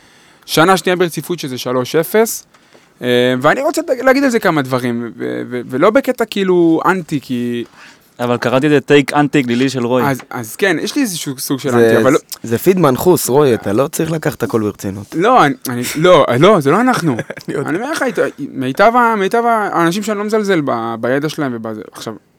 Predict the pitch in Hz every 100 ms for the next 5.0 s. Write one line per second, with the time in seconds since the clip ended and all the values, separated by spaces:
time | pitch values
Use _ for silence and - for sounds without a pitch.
0 | _ 117 135 190 170 143 165 151 127 117
1 | 156 139 127 127 147 131 117 135 120 139
2 | 135 120 113 135 - 120 117 113 117 -
3 | _ _ - - 151 147 131 156 135 123
4 | 147 156 160 147 120 113 107 110 147 113